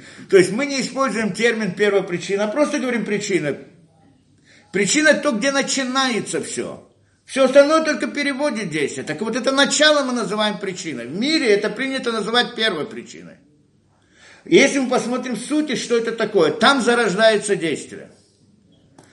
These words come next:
Это создатель, а действие оно создано в данном случае. Беседа? То есть появляется новая действительность, создать новую действительность.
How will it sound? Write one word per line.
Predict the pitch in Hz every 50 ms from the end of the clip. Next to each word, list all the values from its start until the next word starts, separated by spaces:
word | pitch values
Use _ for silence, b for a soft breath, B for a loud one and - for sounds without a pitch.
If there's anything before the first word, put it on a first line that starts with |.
| B B
Это | - 208 202 214 202
создатель, | - 202 180 156 151 180 185 202 214 208 285 294 294 285 285 - - - _ _ _ _ _ -
а | 165 165
действие | 160 156 226 269 240 - - 113 110
оно | 104 196
создано | 180 - 202 156 139 113 - 90 85
в | 80 85
данном | 120 139 131 120 104 -
случае. | - - - - - - - - - _ _ _ _ _ _ _ _ _
Беседа? | - 123 131 208 220 214 180 139
То | - 156
есть | 151 156
появляется | - 233 269 233 247 269 262 - 247 247
новая | 240 247 240 240 240
действительность, | 226 233 208 - 226 240 202 240 247 - -
создать | 160 151 147 185 247 247 - -
новую | 185 190 196 214 240 240 233 247 247 240
действительность. | 185 180 214 208 - - 202 202 185 - 131 101 87 76 - - -